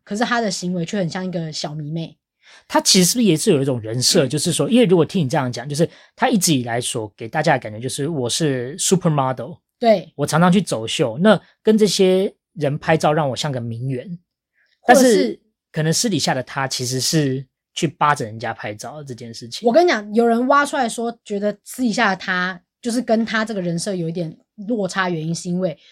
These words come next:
Speaker 1: 有另外一个台湾很有名的，也是算是时尚的 icon 吧，叫做李涵。
Speaker 2: 嗯。
Speaker 1: 她的话也是她所有的可能照片跟她经营的一些，就是她的风格就是走跟时尚比较有关系的，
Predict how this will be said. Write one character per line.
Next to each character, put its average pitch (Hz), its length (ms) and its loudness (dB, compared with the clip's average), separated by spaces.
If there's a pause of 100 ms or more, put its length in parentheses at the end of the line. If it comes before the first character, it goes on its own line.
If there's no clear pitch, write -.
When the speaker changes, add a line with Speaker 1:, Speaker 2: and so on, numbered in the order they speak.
(140)
Speaker 1:
有 208 140 -2
另 285 160 2
外 269 140 2
一 247 40 0
个 208 100 -2
台 185 200 -6
湾 196 240 -4
很 185 200 -4
有 202 120 0
名 160 220 -4
的， 156 320 -10 (280)
也 185 120 -4
是 240 140 -2
算 247 180 2
是 226 280 -4
时 - 340 -6
尚 202 260 -2
的 160 280 -6 (160)
icon 185 420 -10
吧， - 200 -16
叫 220 100 -6
做 214 120 -2
李 170 240 -4
涵。 175 340 -14 (440)
Speaker 2:
嗯。 143 300 0
Speaker 1:
她 311 180 2
的 285 60 2
话 262 160 4
也 185 80 0
是 214 100 -2
她 240 180 -2
所 214 180 -4
有 196 80 0
的 180 120 -2
可 185 100 -6
能 175 140 -2
照 214 160 -4
片 220 140 0
跟 208 120 -2
她 214 100 -2
经 202 260 -4
营 175 120 0
的 170 60 -4
一 175 120 -2
些， 180 340 -2
就 196 120 -8
是 190 340 -6 (140)
她 262 140 -2
的 240 80 0
风 214 260 -2
格 185 140 -4
就 196 100 -4
是 202 80 -6
走 170 240 -8
跟 185 180 -8
时 175 180 -6
尚 170 180 -4
比 151 80 -8
较 165 80 -6
有 151 60 -10
关 151 220 -12
系 180 220 -18
的， - 140 -20